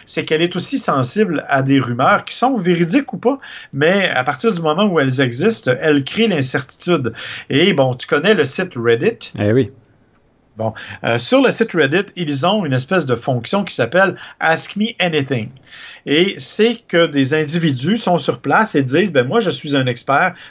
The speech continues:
Speaker 1: dans tel ou tel sujet. Vous pouvez me demander n'importe quelle question. » Euh, il y a un gars qui s'est présenté sur le site Reddit il y a quelques jours, présenté comme un ingénieur de Ford, euh, ayant travaillé sur la Ford Mustang Mach-E, entre autres.
Speaker 2: D'accord.
Speaker 1: Euh, bon,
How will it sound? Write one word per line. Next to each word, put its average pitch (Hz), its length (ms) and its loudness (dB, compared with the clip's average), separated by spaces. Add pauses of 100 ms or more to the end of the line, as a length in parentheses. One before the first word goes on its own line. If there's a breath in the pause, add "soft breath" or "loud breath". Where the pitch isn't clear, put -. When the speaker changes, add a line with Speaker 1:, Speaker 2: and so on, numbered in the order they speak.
Speaker 1:
dans 123 160 0
tel 208 220 0
ou 156 80 -4
tel 139 180 0
sujet. 131 540 -2 (240 loud breath)
Vous 185 140 -4
pouvez 220 220 0
me 254 60 -4
demander 151 420 0
n'importe 147 360 -2
quelle 165 180 0
question. » - 420 -6 (760 loud breath)
Euh, 131 240 2
il 180 60 -4
y 180 80 4
a 277 200 2
un 156 160 -2
gars 202 180 0
qui - 140 -6
s'est 143 140 0
présenté 147 500 -2
sur 160 180 0
le 117 80 4
site - 220 -8
Reddit 123 440 2
il - 20 -4
y 117 40 0
a 107 40 -2
quelques 131 340 -2
jours, 175 320 2 (300 loud breath)
présenté 165 440 0
comme 151 180 0
un 131 120 2
ingénieur 151 540 2
de 117 100 2
Ford, 123 380 0 (500 loud breath)
euh, 123 240 2
ayant 160 320 2
travaillé 165 460 0
sur 175 180 -2
la 131 140 2
Ford 185 280 0
Mustang 170 400 -2
Mach-E, 139 520 0
entre 113 240 -4
autres. - 340 -8
Speaker 2:
D'accord. 95 480 -2 (240 loud breath)
Speaker 1:
Euh, - 60 -2 (260)
bon, - 80 -12